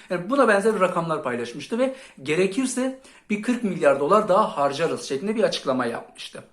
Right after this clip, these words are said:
Şimdi beş buçuk milyon Suriyeliyi bize verdiler. Peki bunlar içerisinde biliyorsunuz biz bir buçuk yıldır tüm dünyada olduğu gibi Türkiye'de covid'le mücadele ediyoruz. Bunlardan kaç tanesi aşılandı? Bunlardan, e, kim ne iş yapıyor?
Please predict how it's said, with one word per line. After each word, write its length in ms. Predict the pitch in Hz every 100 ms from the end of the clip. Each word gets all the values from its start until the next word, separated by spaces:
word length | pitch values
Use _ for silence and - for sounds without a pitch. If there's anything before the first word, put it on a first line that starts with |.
| _ - - - -
Şimdi 280 | 240 262 -
beş 240 | 277 -
buçuk 220 | 226 214
milyon 260 | 202 185 180
Suriyeliyi 600 | - 233 196 170 190 196
bize 200 | 165 175
verdiler. 560 | 127 123 131 110 - - - -
Peki 220 | 220 175
bunlar 240 | 214 233
içerisinde 480 | 233 214 180 - 175
biliyorsunuz 460 | 185 214 - 135 135
biz 320 | 170 - 156
bir 160 | 185
buçuk 220 | 170 - 160
yıldır 300 | 143 160 -
tüm 180 | 190
dünyada 300 | 165 160 147
olduğu 280 | 160 143 135
gibi 220 | 143 156
Türkiye'de 420 | 165 175 135 131 127
covid'le 340 | 160 151 160
mücadele 460 | 160 135 123 131 147
ediyoruz. 420 | 120 127 113 110 _ _ - -
Bunlardan 420 | 160 185 185 226
kaç 220 | 202 202 190
tanesi 300 | 143 131 185
aşılandı? 720 | 127 143 123 117 123 117 - _ _
Bunlardan, 500 | 147 156 160 190 196 170
e, 420 | 139 139 139 139 - - -
kim 320 | 196 208 208
ne 140 | 156 170
iş 260 | 170 -
yapıyor? 440 | 139 - 147 117